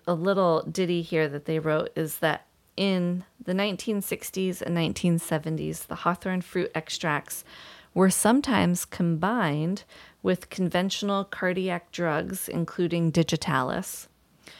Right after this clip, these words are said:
which you'll see a lot of times now. Um, like, if you just, like, look online or websites, or most books, um, will say,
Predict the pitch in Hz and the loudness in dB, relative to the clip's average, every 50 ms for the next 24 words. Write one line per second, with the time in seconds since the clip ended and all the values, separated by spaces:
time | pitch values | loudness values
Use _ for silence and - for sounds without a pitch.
0 | - - - - - - - _ _ _ _ - - 202 202 - 214 208 196 190 | -20 -20 -20 -20 -20 -20 -20 _ _ _ _ 0 0 0 4 6 6 6 8 6
1 | - - - 269 285 285 254 226 190 175 - - 185 180 175 170 175 190 202 190 | 4 4 4 2 2 2 4 4 4 4 4 4 4 4 6 6 6 4 2 0
2 | - 214 170 160 165 165 165 - - 180 175 170 170 170 185 180 180 170 165 160 | 0 0 0 2 2 2 0 0 0 0 0 2 2 2 4 4 4 4 4 4
3 | 160 160 160 160 - - _ _ _ _ _ _ - - _ - - 165 160 160 | 4 2 0 -2 -4 -10 _ _ _ _ _ _ -20 -20 _ 0 2 4 6 6
4 | 156 156 151 143 131 - - - - 147 - - 165 156 - 165 147 170 160 - | 6 4 2 0 -2 -8 -6 -2 -2 -2 0 0 -2 0 0 0 0 0 0 0
5 | - - 147 139 - - 170 175 175 170 - 160 156 151 156 156 156 156 156 151 | 0 0 0 0 -2 -2 0 2 2 2 4 4 4 4 4 4 4 4 4 4
6 | 151 151 151 147 147 147 143 147 160 160 156 - - - 147 156 156 151 - - | 2 2 0 0 -2 -2 0 2 2 2 2 0 -2 0 0 2 0 0 -2 -2
7 | - 160 165 160 180 202 202 190 - - _ - 160 151 - - - - - - | -2 0 2 2 4 4 4 2 0 -2 _ 4 4 4 2 0 -6 -2 0 0
8 | - - - - - - - - - - - - 156 156 147 143 139 139 - - | 0 -2 -6 -10 -20 -20 -20 -20 -20 -14 -8 -4 -2 0 0 0 0 -2 -4 -6
9 | - - _ _ _ _ - - - 165 165 165 156 156 - - - 175 156 147 | -8 -12 _ _ _ _ -14 -8 -4 0 2 2 2 2 2 0 2 2 2 2
10 | 147 147 147 147 147 147 | 2 2 2 0 0 0